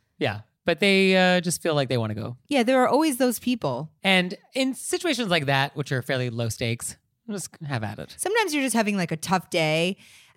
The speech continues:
Speaker 2: This will happen to me where I'm just having a tough day and other things went wrong. So it's the little thing that puts me over the edge.
Speaker 1: Oh, I get that.
Speaker 2: And
Speaker 1: Yeah.
Speaker 2: so I understand why all of a sudden it becomes very important.
Speaker 1: Yeah.
Speaker 2: But then there's just people who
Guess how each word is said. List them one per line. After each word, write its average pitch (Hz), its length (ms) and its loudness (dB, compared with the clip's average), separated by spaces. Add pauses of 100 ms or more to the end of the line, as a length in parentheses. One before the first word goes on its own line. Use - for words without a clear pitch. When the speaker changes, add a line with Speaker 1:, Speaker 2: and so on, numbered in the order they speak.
Speaker 2:
This 262 160 -2
will 269 120 2
happen 208 200 2
to 196 40 2
me 180 100 0
where 165 120 0
I'm 165 80 -2
just 190 120 -4
having 233 200 -2
a 170 40 0
tough 175 280 -4
day 175 180 2
and 170 160 -2
other 175 160 -2
things 202 220 0
went 196 140 0
wrong. 196 240 0
So 180 120 -2
it's 165 120 -4
the 175 100 -2
little 185 340 0
thing 208 220 -2
that 170 140 -2
puts 185 220 -2
me 180 120 0
over 165 160 0
the 151 160 -2
edge. 156 300 -2
Speaker 1:
Oh, 330 140 6
I 302 100 4
get 170 200 0
that. 113 160 -2
Speaker 2:
And 190 80 0
Speaker 1:
Yeah. 185 80 6
Speaker 2:
so 233 40 6
I 220 140 2
understand 226 520 2
why 196 120 2
all 170 140 4
of 175 60 0
a 185 40 2
sudden 180 220 0
it 160 80 -6
becomes 175 340 -4
very 165 380 2
important. 165 600 -2 (220)
Speaker 1:
Yeah. 101 320 -6
Speaker 2:
But 196 140 0
then 233 140 4
there's 247 180 2
just - 220 -2
people 285 260 0
who 247 200 0